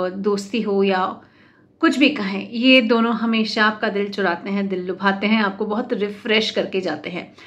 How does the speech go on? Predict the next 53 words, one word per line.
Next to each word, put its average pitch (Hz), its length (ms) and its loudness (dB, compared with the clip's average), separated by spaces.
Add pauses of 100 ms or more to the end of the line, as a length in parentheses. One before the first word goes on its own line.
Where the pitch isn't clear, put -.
(300)
और 208 100 4
जब 214 180 4
ये 233 60 6
प्रोफेशनली 247 560 4
भी 302 100 8
सामने 226 440 4
आते 202 260 0
हैं, 233 140 -2
साथ 202 400 2
में 214 140 2
आते 190 240 0
हैं, 220 220 0
तब, 202 280 -2
अ, 98 400 -4 (760)
चार 208 220 -2
चांद 208 340 4
लग 165 100 2
जाते - 280 -2
हैं 196 60 2
यार। 175 100 0
चाहे 190 200 -4
वो 233 120 -2
स्टेज 226 340 0
पर 240 160 0
हो, 226 140 -2
चाहे 214 240 0
वो 196 280 0 (460)
पर्दे 269 280 8
पर 269 180 4
हो, 233 140 2
चाहे 214 260 0
वो 214 100 0
इंडियन 208 180 -2
आइडल 202 220 2
का 208 140 0
मंच 226 480 2
हो, 220 160 4
चाहे 214 260 -2
वो 196 80 -2
कोई 196 180 0
गाना 196 360 0
हो, 220 140 2
मतलब 240 260 4
आपको 233 320 4
इनको 233 360 0
देखते 220 300 4
रहने 226 180 0
की 233 120 -2
इच्छा 220 200 -6
होती 208 240 -2
है 226 60 0
और, 226 100 0
और, 214 340 -2